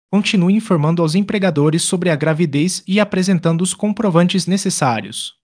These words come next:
O segundo contrato pode exigir regras específicas, mas a proteção da licença maternidade permanece. Em caso de demissão sem justa causa durante o período de licença, há caminhos de readaptação ou ressarcimento conforme a legislação vigente.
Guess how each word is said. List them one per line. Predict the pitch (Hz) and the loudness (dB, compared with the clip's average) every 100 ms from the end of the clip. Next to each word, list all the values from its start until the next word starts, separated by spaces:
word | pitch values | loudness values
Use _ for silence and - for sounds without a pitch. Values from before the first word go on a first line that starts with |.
| _ - | _ -6
O | |
segundo | 156 143 185 196 | -4 0 0 0
contrato | 220 220 175 175 190 | -2 0 0 0 -4
pode | - 214 202 | -2 0 2
exigir | 180 170 156 185 | 0 0 2 2
regras | 165 170 175 190 | 2 0 0 -2
específicas, | 185 214 196 226 226 226 147 - - _ | -2 -4 -4 -2 -2 -4 -6 -10 -14 _
mas | 160 160 175 | 0 0 0
a | |
proteção | 180 208 208 - 190 | -2 -4 -2 0 2
da | 151 | 2
licença | 160 - 208 202 | 0 0 -2 0
maternidade | 180 185 214 196 147 147 156 180 | 0 0 0 0 2 2 0 -2
permanece. | 190 160 151 127 113 - - _ _ _ - | 0 0 0 -2 -6 -10 -14 _ _ _ -12
Em | 120 | -6
caso | - 160 190 | 0 0 0
de | 160 | -4
demissão | 143 175 185 180 | -4 -4 -4 -4
sem | - 175 | -2 -2
justa | 147 185 - 180 | -2 -4 -4 -6
causa | - 156 165 | -2 -2 -2
durante | 160 175 180 190 | -2 -2 -2 -4
o | |
período | 185 196 196 190 | -4 -2 -2 -2
de | 170 | -4
licença, | 175 180 165 156 156 160 _ | -4 -4 -4 -4 -6 -12 _
há | 156 | -8
caminhos | 156 151 139 131 | -4 -4 -2 -4
de | 175 | -4
readaptação | 151 196 196 185 - 185 - 170 156 | -2 -2 -2 -6 -6 -6 -4 -6 -6
ou | - 190 | -6 -4
ressarcimento | 196 190 208 - 208 180 180 170 | -4 -2 -4 -2 -2 -2 -2 -6
conforme | 160 156 180 175 170 | -6 -6 -2 -2 -2
a | |
legislação | 165 190 196 180 156 185 190 | -2 -2 -4 -4 -4 -2 -2
vigente. | 185 180 160 110 107 - | -2 -2 -4 -6 -10 -16